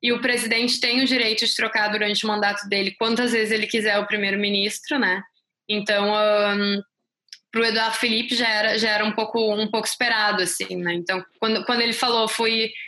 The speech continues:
eu fui eleito nessa, nessa prefeitura e eu quero, ah, tomar esse cargo", ele, diremos, se demitiu. E aí, ah, aí eu acho que o, que o Macron já tava com, com a carta na manga ali de quem é que ia,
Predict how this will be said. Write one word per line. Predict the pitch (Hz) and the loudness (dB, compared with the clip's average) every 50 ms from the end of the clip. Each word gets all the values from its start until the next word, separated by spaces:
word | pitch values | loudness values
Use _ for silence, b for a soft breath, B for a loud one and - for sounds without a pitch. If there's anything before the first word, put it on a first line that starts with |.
| B B - | B B -2
eu | - 233 | 0 0
fui | 220 - 262 254 247 240 | 0 2 2 2 2 2
eleito | 240 240 233 226 220 214 214 214 - 220 | 2 2 0 0 0 0 0 -2 -2 -2
nessa, | 214 208 202 202 202 - 220 214 208 202 202 196 196 | 0 0 0 0 0 0 0 0 0 2 0 0 0
nessa | 196 208 208 202 - 226 | 2 2 0 0 0 -2
prefeitura | 214 - 214 208 220 220 220 - 214 220 220 214 | -2 -2 -2 0 0 -2 -2 -2 0 0 0 2
e | 214 | 2
eu | 214 214 214 | 2 0 0
quero, | - 247 220 208 214 220 226 220 202 196 - _ _ _ - | 0 0 0 2 2 2 0 0 -2 -4 -8 _ _ _ -6
ah, | - 196 196 190 190 | -2 -2 -2 -2 -2
tomar | - 214 208 196 196 202 | -2 0 2 2 2 2
esse | 202 202 - - | 0 -2 -2 -2
cargo", | - 220 208 196 196 208 233 247 269 240 | 0 0 2 2 2 2 2 0 0 0
ele, | 208 196 196 202 202 202 | 0 0 0 0 -2 -2
diremos, | 190 - 208 202 196 196 202 196 | -2 -2 -2 0 0 -2 -2 -4
se | - - | -4 -4
demitiu. | 208 202 202 202 202 196 - - 214 220 214 233 277 330 320 - b b b b b b _ _ _ _ | -2 0 0 0 0 -2 -2 -2 -2 0 0 0 0 -2 -4 -10 b b b b b b _ _ _ _
E | - 220 | -2 0
aí, | 208 196 196 196 190 196 196 202 | 0 2 2 2 2 2 2 2
ah, | 202 202 202 202 202 202 202 202 202 202 202 208 - - | 2 2 2 2 2 2 2 0 0 0 -2 -4 -2 0
aí | 208 202 196 | 0 2 2
eu | 196 | 2
acho | 190 190 190 - - | 2 0 0 0 -2
que | 220 | 0
o, | 214 208 202 | -2 -2 -2
que | - - 214 | -4 -2 -2
o | |
Macron | 208 208 202 - 208 202 | 0 0 0 -2 -2 -2
já | 196 208 208 | -2 -2 0
tava | 208 196 190 196 196 | 0 0 0 0 -2
com, | 202 208 202 202 202 202 196 196 - _ | -2 -2 -4 -4 -4 -6 -8 -10 -6 _
com | 220 | -2
a | 208 | -2
carta | 214 - 208 202 202 208 220 | 0 0 0 0 0 0 0
na | 208 208 208 | 0 0 0
manga | 208 202 202 208 214 226 233 226 | 2 2 2 0 0 0 0 0
ali | 208 202 208 208 | 0 0 0 0
de | 208 226 240 | 0 -2 -2
quem | - 220 208 | -2 -2 -2
é | 202 202 | -2 -2
que | 196 - 220 214 | -4 -4 -4 -2
ia, | 208 208 208 208 202 202 | 0 0 2 2 0 0